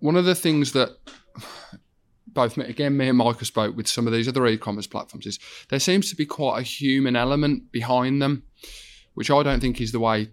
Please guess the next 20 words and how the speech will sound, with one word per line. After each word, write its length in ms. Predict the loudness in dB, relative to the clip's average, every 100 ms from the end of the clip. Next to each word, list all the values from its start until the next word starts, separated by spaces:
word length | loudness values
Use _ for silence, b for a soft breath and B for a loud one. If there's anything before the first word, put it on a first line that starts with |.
| -6
to 140 | -2
go, 340 | 4 4 4 2
really, 360 | 0 0 -2
with 220 | -6 -6 -4
these 220 | -6 -6
platforms, 600 | -6 -6 -8 -12 -8 -4
in 80 | -4
my 160 | -4
opinion. 480 | -2 0 2 0 0
So 480 | 2 4 6 4 0 B B B B -10
how, 260 | -2 0 -2
how 180 | 0 0
are 60 | 2
you 160 | 0
gonna 140 | 0 0
make 260 | 0 -2
sure 280 | -4 -4 -4
that 120 | -4
you 600 | -2 0 2 2 0 -4 _ _ _ _ -8
can 520 | -2 0 0 -4